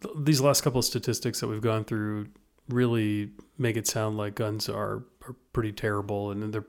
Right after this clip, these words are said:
they're very anti-gun statistics. I think we should talk a little bit about some of the numbers that maybe are overblown, and maybe the anti-gun peop-, the anti-gun people need to step back and think about some of the numbers a little bit more seriously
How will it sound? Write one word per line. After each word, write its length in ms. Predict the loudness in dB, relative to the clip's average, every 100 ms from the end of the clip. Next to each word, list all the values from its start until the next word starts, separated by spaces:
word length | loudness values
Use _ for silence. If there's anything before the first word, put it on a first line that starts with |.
| 0
they're 160 | 0
very 280 | 2 0 2
anti-gun 480 | 0 2 2 2 0
statistics. 640 | -2 -6 -4 -4 -4 -4 -10 -20 -20 _ _ _ _ 0
I 100 | 2
think 240 | 2 -2 -12 -14 -2
we 140 | 4 4
should 180 | 4 2
talk 180 | 2
a 40 | 2
little 140 | 0
bit 60 | 2
about 180 | 0 2
some 140 | 2
of 80 | 2
the 80 | 0
numbers 400 | 0 0 -4 -2
that 360 | 0 0 -4 -12 _ _ _ _ _ _ _ _ _ 0
maybe 260 | 2 2
are 180 | 2 2
overblown, 1000 | 6 6 4 2 2 4 4 2 2 0
and 560 | -2 -2 -2 -4 -6 -8 -14 _ _
maybe 400 | -2 0 0 0
the 200 | 0 0
anti-gun 540 | 0 -2 -2 -2 -2
peop-, 300 | -2 -4 -4
the 400 | -6 -2 2 2 2
anti-gun 500 | 0 0 0 0 0
people 360 | -2 0 -2
need 180 | 0 -2
to 140 | -2
step 260 | -2 -4 -2
back 260 | -2 -2 -2
and 160 | -4
think 140 | -4 -4
about 220 | -6 -4
some 140 | -4
of 40 | -2
the 60 |
numbers 280 | -2 -2 -4
a 60 | -4
little 160 | -6
bit 80 | -4
more 180 | -4 -2
seriously 600 | -2 -2 -2 -2 -2